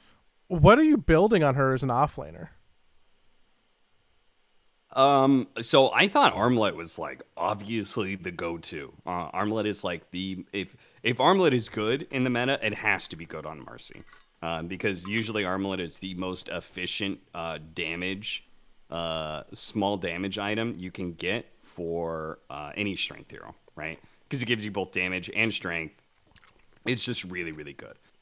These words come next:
Speaker 2: Um, so I thought, I thought that was obvious. Um, I saw Ice Ice Ice hasn't been building, uh, Armlet as much. Uh,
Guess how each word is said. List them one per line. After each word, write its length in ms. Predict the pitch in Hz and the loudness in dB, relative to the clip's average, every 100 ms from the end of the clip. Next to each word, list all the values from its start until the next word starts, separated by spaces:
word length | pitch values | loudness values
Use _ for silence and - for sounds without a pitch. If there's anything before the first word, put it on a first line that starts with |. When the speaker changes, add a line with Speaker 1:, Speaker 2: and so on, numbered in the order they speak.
| _ | _
Speaker 2:
Um, 600 | - 87 85 82 80 73 - | -6 -2 -2 -4 -6 -10 -8
so 280 | - 95 | -2 0
I 200 | 90 131 | 0 0
thought, 300 | 131 113 87 - | -2 -4 -6 0
I 100 | 147 | 2
thought 180 | 151 135 | 2 2
that 80 | |
was 300 | 107 104 - - | 0 0 -6 -8
obvious. 640 | 90 95 87 73 64 - - - | -2 -2 -4 -14 -14 -14 -14 -10
Um, 380 | 82 82 82 - | -8 -6 -8 -8
I 60 | |
saw 280 | 104 240 262 | 0 2 2
Ice 200 | 117 123 | 2 0
Ice 200 | 113 101 | -2 -4
Ice 240 | 92 95 - | -6 -8 -8
hasn't 520 | - 92 92 120 113 | -4 -4 -2 -4 -2
been 180 | 127 120 | -2 0
building, 460 | 127 123 131 139 - - - _ - | -2 0 -2 -4 -8 -20 -20 _ 0
uh, 240 | 113 110 | 2 2
Armlet 500 | - 120 123 127 127 - | 2 2 2 2 0 -2
as 280 | 113 113 | -4 -4
much. 560 | 104 101 123 165 - - _ _ _ _ _ | -2 -2 -4 -8 -14 -16 _ _ _ _ _
Uh, 360 | 95 95 92 | -6 -2 -2